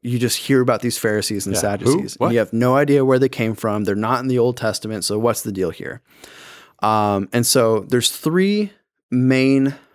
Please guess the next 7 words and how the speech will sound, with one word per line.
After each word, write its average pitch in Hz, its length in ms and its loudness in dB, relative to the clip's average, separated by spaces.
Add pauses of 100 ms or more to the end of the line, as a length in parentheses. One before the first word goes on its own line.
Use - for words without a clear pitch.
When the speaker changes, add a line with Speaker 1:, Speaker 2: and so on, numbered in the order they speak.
(240)
Speaker 1:
religious 117 600 0
groups 104 600 -4 (480)
in 120 180 2
Israel 107 380 2
during 104 240 0
this 98 140 -2
time. 98 420 -4